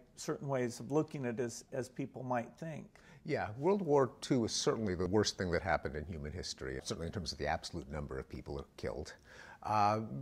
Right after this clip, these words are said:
Speaker 2: it's not clear, it depends how you do the math, whether it was the worst in terms of the proportion of the population that was killed, because there were atrocities in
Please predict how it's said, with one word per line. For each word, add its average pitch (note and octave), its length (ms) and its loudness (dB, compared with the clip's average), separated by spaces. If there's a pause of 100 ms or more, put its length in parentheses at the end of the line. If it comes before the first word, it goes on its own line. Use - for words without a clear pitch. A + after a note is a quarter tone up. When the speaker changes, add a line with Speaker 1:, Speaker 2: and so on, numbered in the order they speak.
(160)
Speaker 2:
it's - 320 -6
not F#3 200 0
clear, C3+ 380 4
it F#2+ 60 -2
depends B2 260 -2
how C3+ 80 4
you A#2 120 6
do F#2+ 140 4
the F#2+ 80 2
math, G2+ 380 2
whether F#2 320 2
it E2+ 80 -4
was F#2 260 -4
the - 80 -6
worst F#2+ 400 -2
in E2 60 -8
terms G2 320 -6
of - 60 -14
the D2+ 60 -8 (140)
proportion - 480 -4
of D#2 60 -4
the - 40 -4
population G2 680 -2
that - 140 -8
was - 120 -8
killed, - 360 -6
because G#2 260 -4
there G2 140 0
were A2+ 360 6
atrocities F2+ 880 -4 (500)
in E2+ 420 -2